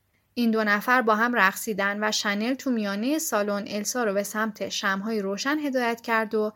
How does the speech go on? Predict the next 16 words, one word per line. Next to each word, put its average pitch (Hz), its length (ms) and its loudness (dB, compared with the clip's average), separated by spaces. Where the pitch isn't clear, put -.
لباس 247 360 2
اسکیاپارلی 202 800 -2
آتیش 202 460 -4
گرفت. - 540 -8
هرچند 294 440 4
گفته 208 260 0
می‌شه 202 220 -2
این 202 120 0
کار 202 220 2
اتفاقی 208 560 0
بود، 226 400 0
اما 220 220 0
کیه 220 260 -2
که 214 140 -2
باور 196 420 0
کنه؟ - 460 -10